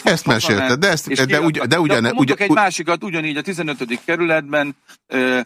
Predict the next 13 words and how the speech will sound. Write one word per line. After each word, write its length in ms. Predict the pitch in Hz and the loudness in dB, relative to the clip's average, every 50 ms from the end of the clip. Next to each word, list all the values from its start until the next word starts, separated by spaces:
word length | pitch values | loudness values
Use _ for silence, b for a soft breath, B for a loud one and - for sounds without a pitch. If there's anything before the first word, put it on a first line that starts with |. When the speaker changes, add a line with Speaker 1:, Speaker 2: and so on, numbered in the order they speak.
| _ B B B B | _ B B B B
Speaker 2:
Cserdini 500 | - 170 156 147 131 120 123 120 117 117 | 0 2 2 2 0 0 -2 -2 0 0
német 360 | 117 123 120 117 104 98 - | 0 0 0 0 -2 -2 0
Angéla 440 | - 170 185 180 165 170 160 151 147 | 0 2 2 2 2 2 2 2 2
megszavazza 600 | 143 147 143 - - 135 123 113 117 107 101 110 | 2 2 0 0 0 -2 0 0 0 -2 -2 -4
a 40 | 107 | -4
Budapest 460 | 117 123 117 113 - - 104 - - | -2 -2 -4 -4 -4 -4 -6 -4 -4
mobilitási 560 | 120 113 104 104 107 101 - 95 98 - 95 | -4 -4 -2 -2 -4 -2 -2 -4 -4 -4 -4
tervet, 380 | - - 175 170 160 180 - - | -2 0 0 0 0 -2 -2 0
majd 160 | 139 139 123 | -2 -2 0
hazamegy 360 | - 175 147 151 139 127 120 | 0 -2 0 0 -4 -4 -4
a 40 | 113 | -4
tizenötödik 600 | - 135 131 135 127 123 120 - 120 104 104 101 | -6 -4 -2 -2 -2 -2 -2 -4 -4 -4 -4 -6
kerületbe, 600 | - - 160 165 165 160 160 151 139 147 151 143 | -2 -2 0 0 0 0 0 -2 0 0 0 0